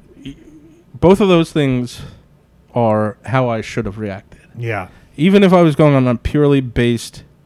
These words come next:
Speaker 1: ego, a purely ego-based reaction,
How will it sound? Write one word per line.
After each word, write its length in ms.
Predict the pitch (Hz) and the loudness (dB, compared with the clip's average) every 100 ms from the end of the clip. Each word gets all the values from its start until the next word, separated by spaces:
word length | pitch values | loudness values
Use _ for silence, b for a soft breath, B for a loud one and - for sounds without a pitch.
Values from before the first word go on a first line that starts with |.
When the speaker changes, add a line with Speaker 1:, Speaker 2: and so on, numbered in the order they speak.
| _ _ _ b b b b b - | _ _ _ b b b b b -8
Speaker 1:
ego, 680 | 117 120 117 110 104 101 - _ _ _ _ _ _ - | -4 -2 0 0 -2 -4 -8 _ _ _ _ _ _ -12
a 60 | |
purely 360 | 123 156 147 131 | -4 2 4 2
ego-based 680 | 120 120 117 107 107 98 - | 0 0 0 0 -2 -4 -4
reaction, 600 | 107 101 - - 98 | -2 -2 -6 -10 -10